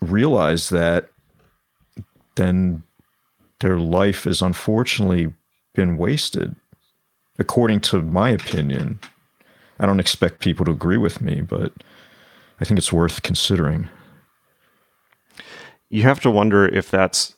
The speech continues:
Speaker 2: the case, and that seems to be the case. Why has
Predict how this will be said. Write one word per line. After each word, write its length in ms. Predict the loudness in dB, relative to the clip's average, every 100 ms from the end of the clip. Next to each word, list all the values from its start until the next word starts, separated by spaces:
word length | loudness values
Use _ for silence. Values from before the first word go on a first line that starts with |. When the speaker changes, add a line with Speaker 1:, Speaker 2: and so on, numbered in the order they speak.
| -8
Speaker 2:
the 120 | -6
case, 480 | -4 -2 -2 0 -2
and 140 | -2 -2
that 200 | -6 -2
seems 300 | 0 0 -2
to 80 |
be 140 | -6 -6
the 100 | -8
case. 500 | -8 -10 -8 -8 -10 _ _ _ _ _ _
Why 800 | -16 -4 0 4 4 4 4 0 -8 _ _ _ _ _ _ _
has 720 | -8 -2 0 0 -2 -4 -6